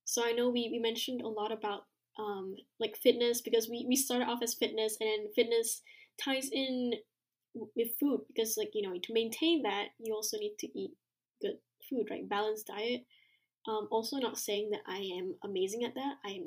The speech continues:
not <laughs> 'cause I'm human, but also holistically, like, your health. And I know Caleb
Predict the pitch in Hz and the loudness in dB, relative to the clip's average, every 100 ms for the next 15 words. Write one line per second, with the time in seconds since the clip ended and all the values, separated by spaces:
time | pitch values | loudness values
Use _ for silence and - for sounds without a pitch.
0 | - 220 - - - 269 294 - - 269 | -8 -6 -6 -10 -6 -2 -2 -4 -4 -2
1 | 247 247 240 254 339 415 - - - - | -2 0 0 4 4 2 -6 -14 -18 -20
2 | _ 226 226 214 - - 220 233 - 254 | _ -6 -2 -2 -4 0 2 2 2 2
3 | 247 240 233 - - - 233 226 - 247 | 4 2 0 -4 -10 -2 0 0 -2 -2
4 | 240 233 220 208 208 202 196 185 202 - | -2 0 -2 -2 -2 -2 -4 -8 -8 -16
5 | _ 202 202 202 196 - _ - - - | _ -6 -4 -4 -8 -16 _ -20 -20 -6
6 | 233 240 240 240 233 233 | -2 0 0 -2 -2 -2